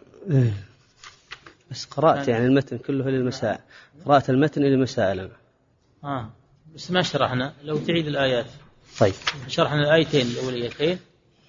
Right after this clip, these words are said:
Speaker 1: بسم الله الرحمن الرحيم. كتاب التوحيد، وقول الله تعالى:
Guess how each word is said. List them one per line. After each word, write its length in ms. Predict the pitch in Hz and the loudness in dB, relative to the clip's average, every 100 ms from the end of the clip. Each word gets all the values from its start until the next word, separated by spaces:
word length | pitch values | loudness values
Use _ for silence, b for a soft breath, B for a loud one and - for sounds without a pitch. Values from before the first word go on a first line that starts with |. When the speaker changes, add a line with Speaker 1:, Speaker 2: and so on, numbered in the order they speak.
| _ _ _ _ _ _ _ _ _ - B B B B B B B _ _ _ _ | _ _ _ _ _ _ _ _ _ -18 B B B B B B B _ _ _ _
Speaker 1:
بسم 240 | 143 - 147 | -4 2 4
الله 260 | 143 131 | 6 4
الرحمن 420 | 131 123 147 139 | 4 2 4 4
الرحيم. 580 | 127 131 131 139 143 139 - | 4 0 0 2 2 2 -2
كتاب 360 | 139 143 131 127 | -4 0 0 0
التوحيد، 580 | - 135 127 147 147 135 - _ _ _ _ _ _ - | 0 0 2 2 2 -2 -20 _ _ _ _ _ _ -10
وقول 300 | 147 143 143 | 0 4 6
الله 340 | 139 147 131 | 8 6 6
تعالى: 600 | 131 135 131 143 143 143 | 2 2 2 2 2 0